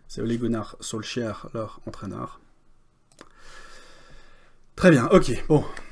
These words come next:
La formation. <laughs> L'équipe qu'on va faire jouer. Wright devant, il n'y a pas de question. Malheureusement, Soler est, est, pourrait, hein, pourrait le mettre sur le banc, quoi.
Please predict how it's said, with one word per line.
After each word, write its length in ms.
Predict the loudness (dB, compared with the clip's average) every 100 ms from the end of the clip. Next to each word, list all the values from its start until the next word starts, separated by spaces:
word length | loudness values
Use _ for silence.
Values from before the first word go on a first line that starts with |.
| -6 -6 -6 -12 -16 -18 0
La 160 | 2 2
formation. 480 | 4 2 0 -8 -16 -20 -20 -20 -20 -20 -20 -20 -20 _ -12 -12 -20 -16 -14
<laughs> 80 | -8 -6 -4 -4 -6 -4
L'équipe 640 | -2 -2 -4 -8 -12 -18 -20 _ -18 -16 -16 -20 -12
qu'on 140 | -10
va 60 | -8
faire 200 | -10 -12
jouer. 120 | -16 -20 -20 -20 -20 -10 -6 -6 -6 -4 -4 6
Wright 300 | 10 10 10
devant, 440 | 6 8 8 8 6
il 20 |
n'y 40 |
a 120 | 4
pas 140 | 2 -2
de 40 |
question. 460 | -4 -6 -4 -2 -2
Malheureusement, 1000 | -4 -6 -4 -4 -2 -2 0 -2 -2 -2
Soler 400 | 0 4 6 6
est, 300 | 6 4 2
est, 60 | -2 -4 -12 -18 -20 -20 -20 -14 -12
pourrait, 440 | -8 -2 0 0
hein, 120 | -4 -12 -8
pourrait 200 | 0 4
le 40 |
mettre 160 | 4 2
sur 160 | -2
le 120 | -2 -2
banc, 220 | -2 -4
quoi. 260 | -8 -14